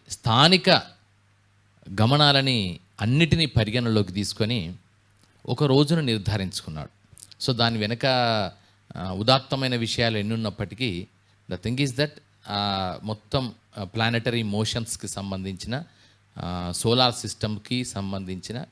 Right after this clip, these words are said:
ఒక పెద్ద ప్రాసెస్. So దాంట్లో ఒక రోజు, ఆ ఒక రోజుకి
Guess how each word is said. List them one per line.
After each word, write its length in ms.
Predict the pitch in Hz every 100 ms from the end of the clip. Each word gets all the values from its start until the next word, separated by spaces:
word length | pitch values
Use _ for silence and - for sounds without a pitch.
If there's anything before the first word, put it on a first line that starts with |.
| -
ఒక 200 | 104 95
పెద్ద 240 | 90 85
ప్రాసెస్. 600 | - 98 85 - - - _ _ _ _ _ _ _ _ -
So 120 | -
దాంట్లో 800 | 123 120 123 160 175 175 117 135 - _ _
ఒక 140 | 143 160
రోజు, 360 | 127 101 - - _ _ _ _ - _ - _ _ _ _ -
ఆ 100 | 131
ఒక 240 | 139 139
రోజుకి 840 | 190 185 185 170 170 196 185 180